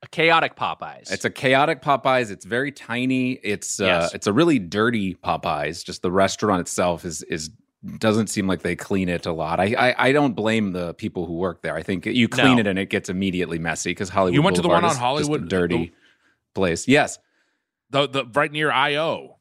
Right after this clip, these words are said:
Speaker 3: The,
Speaker 2: Mm-hmm,
Speaker 3: the old
Speaker 2: mm-hmm.
Speaker 3: I O
Speaker 2: Right near the
Speaker 3: stomp,
Speaker 2: shell
Speaker 3: I O
Speaker 2: of
Speaker 3: West.
Speaker 2: I O, which,
Speaker 3: The
Speaker 2: uh,
Speaker 3: shell
Speaker 2: the
Speaker 3: of I O.
Speaker 2: empty I O shell.
Speaker 1: A p-,
Speaker 2: Uh,
Speaker 1: former improv theater on Hollywood Boulevard.
Speaker 3: There's no more laughter in the Dick Box.
Speaker 1: Yeah, they had, they had a,
Speaker 3: The Dick
Speaker 1: they had a
Speaker 3: Box
Speaker 1: second
Speaker 3: is
Speaker 1: stage
Speaker 3: now
Speaker 1: called the
Speaker 3: empty,
Speaker 1: Dick
Speaker 3: the
Speaker 1: Box.
Speaker 3: Andy Dick Box.
Speaker 1: Yes.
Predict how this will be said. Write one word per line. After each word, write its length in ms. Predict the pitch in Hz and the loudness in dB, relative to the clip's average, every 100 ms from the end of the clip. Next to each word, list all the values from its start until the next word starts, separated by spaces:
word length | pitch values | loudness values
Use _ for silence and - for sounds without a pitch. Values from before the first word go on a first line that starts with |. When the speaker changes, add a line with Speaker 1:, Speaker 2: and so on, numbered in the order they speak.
| - | -2
Speaker 3:
The, 140 | 113 | 0
Speaker 2:
Mm-hmm, 100 | 117 | 2
Speaker 3:
the 100 | 143 | 4
old 220 | 214 139 123 | 4 4 2
Speaker 2:
mm-hmm. 80 | |
Speaker 3:
I 120 | 127 123 | 2 2
O 140 | 131 | 2
Speaker 2:
Right 160 | 113 123 | 2 4
near 160 | 131 | 4
the 80 | 120 | 2
Speaker 3:
stomp, 200 | 110 117 | 0 2
Speaker 2:
shell 220 | 117 127 | 4 4
Speaker 3:
I 20 | |
O 40 | 131 | 4
Speaker 2:
of 60 | 123 | 2
Speaker 3:
West. 120 | 123 | 2
Speaker 2:
I 240 | 117 120 113 | 2 2 2
O, 300 | 110 127 151 | 2 2 0
which, 340 | 135 101 - 113 | -2 -2 -4 0
Speaker 3:
The 60 | 98 | 2
Speaker 2:
uh, 280 | 90 90 | 4 2
Speaker 3:
shell 180 | 90 127 | 2 0
Speaker 2:
the 40 | 127 | 0
Speaker 3:
of 60 | 113 | 2
I 40 | |
O. 140 | 117 110 | 2 2
Speaker 2:
empty 340 | 127 120 110 | 2 4 4
I 200 | 104 107 | 4 2
O 160 | 104 110 | 2 0
shell. 500 | - 120 117 139 - _ _ _ - | 2 2 2 -2 -10 _ _ _ -4
Speaker 1:
A 140 | 127 | -4
p-, 180 | 104 - | -4 -4
Speaker 2:
Uh, 100 | 190 | 0
Speaker 1:
former 300 | 165 165 143 | 2 4 4
improv 460 | 151 156 156 143 123 | 2 0 4 4 2
theater 400 | 147 131 104 95 | -2 -2 0 0
on 80 | 92 | -2
Hollywood 320 | 101 95 90 | -4 -6 -8
Boulevard. 400 | 90 85 82 123 | -10 -10 -8 -2
Speaker 3:
There's 240 | 139 110 | -2 -2
no 160 | 135 175 | -2 0
more 240 | 170 165 | 2 2
laughter 540 | 143 143 143 - 143 139 | 2 0 0 -2 0 0
in 80 | |
the 80 | 135 | -2
Dick 340 | 120 143 135 - | -2 -4 -2 0
Box. 640 | 110 98 - - - - - | 0 0 -6 -12 -12 -12 -6
Speaker 1:
Yeah, 120 | 95 | -4
they 120 | 101 | -2
had, 120 | 104 | 0
they 40 | 101 | 2
had 140 | 110 | 2
a, 80 | 101 | 2
Speaker 3:
The 80 | 135 | 0
Dick 220 | 131 175 | 0 0
Speaker 1:
they 60 | 120 | 2
had 60 | |
a 40 | 160 | 4
Speaker 3:
Box 100 | 151 | 4
Speaker 1:
second 220 | 139 135 | 2 0
Speaker 3:
is 60 | |
Speaker 1:
stage 180 | 131 117 | 0 2
Speaker 3:
now 100 | 139 | 2
Speaker 1:
called 120 | 123 123 | 2 0
the 20 | |
Speaker 3:
empty, 180 | 92 104 | 0 -2
Speaker 1:
Dick 80 | 107 | 0
Speaker 3:
the 60 | |
Speaker 1:
Box. 120 | 104 | -2
Speaker 3:
Andy 140 | 120 117 | 0 -2
Dick 260 | 107 107 | -4 -6
Box. 220 | 101 92 95 | -4 -4 -2
Speaker 1:
Yes. 280 | - - | -6 -8